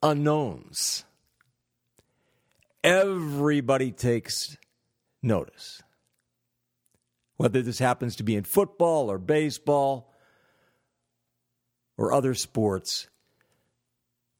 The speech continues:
everybody sits up and takes notice. This is the way to defeat them. We will use this as a blueprint for defeating this team, whether it's defeating the New England Patriots,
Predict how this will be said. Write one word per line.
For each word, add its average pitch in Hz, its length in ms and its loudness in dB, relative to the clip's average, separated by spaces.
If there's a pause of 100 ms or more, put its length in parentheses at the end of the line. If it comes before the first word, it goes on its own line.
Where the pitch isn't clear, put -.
(140)
everybody 120 840 0
sits - 360 -2
up 110 200 -2
and 104 140 -4
takes 107 380 -2
notice. - 580 -4 (100)
This 127 520 0
is 143 180 -2
the 151 100 0
way 139 300 2
to - 200 -6
defeat 123 460 -2
them. - 200 -10 (1800)
We 151 140 2
will 156 140 2
use 180 420 0
this 202 260 2
as 151 120 -4
a 139 60 0
blueprint 131 1000 0 (240)
for 151 180 2
defeating 147 640 0
this 101 260 -4
team, 87 240 -4
whether 175 260 2
it's - 160 -8
defeating 156 640 0 (280)
the 95 100 -6
New 110 160 0
England 127 340 -2
Patriots, 208 840 0